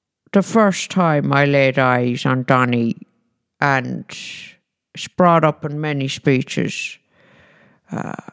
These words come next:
and it's, I, I never found out what happened with the, the pirates, and I've always wanted to go back to the Nile. I don't know if the Nile would have <laughs> me again, or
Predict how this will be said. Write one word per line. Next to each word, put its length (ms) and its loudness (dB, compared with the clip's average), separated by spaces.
and 240 -2
it's, 840 -8
I, 140 -2
I 140 2
never 400 2
found 440 0
out 400 0
what 160 4
happened 640 -6
with 240 -12
the, 360 -8
the 60 -14
pirates, 840 -2
and 260 -8
I've 220 2
always 380 4
wanted 360 2
to 60 -12
go 200 -2
back 380 -2
to 280 -14
the 60 -4
Nile. 420 0
I 120 8
don't 180 4
know 180 8
if 200 0
the 60 -2
Nile 380 6
would 140 2
have 520 2
<laughs> 0 -
me 320 6
again, 600 4
or 480 -2